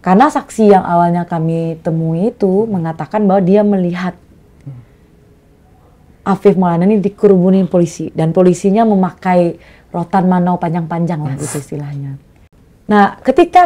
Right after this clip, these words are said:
Speaker 1: kami mendapatkan informasi itu, kami melihat bahwa, menduga bahwa bisa saja kekeras penyiksaan itu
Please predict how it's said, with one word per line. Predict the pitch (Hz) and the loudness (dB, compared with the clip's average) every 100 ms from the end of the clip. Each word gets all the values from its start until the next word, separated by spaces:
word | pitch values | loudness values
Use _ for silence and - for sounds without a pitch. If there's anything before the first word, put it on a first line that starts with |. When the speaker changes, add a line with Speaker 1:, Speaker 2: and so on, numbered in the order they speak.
| 320 | 4
Speaker 1:
kami | 240 240 | 4 4
mendapatkan | 220 196 190 190 196 | 6 4 2 0 0
informasi | 185 180 175 175 - 196 | 0 0 -4 -4 -4 -6
itu, | - 180 180 190 - _ _ - | -4 -2 -2 -4 -14 _ _ -10
kami | 170 185 285 277 - _ _ _ _ _ _ - | -2 0 2 -2 -8 _ _ _ _ _ _ -2
melihat | 214 196 214 262 | 2 6 6 4
bahwa, | 190 165 208 254 202 | 4 4 4 2 2
menduga | 180 180 214 226 | 2 4 4 4
bahwa | 175 202 240 - - | 4 0 -4 -12 -16
bisa | - 214 208 | -6 -4 -2
saja | 359 262 190 196 262 - _ - _ | -2 2 2 2 -2 -14 _ -20 _
kekeras | - 202 202 190 - | -4 0 2 2 2
penyiksaan | 208 202 202 196 196 | 2 4 4 4 4
itu | 202 294 285 - | 4 4 2 0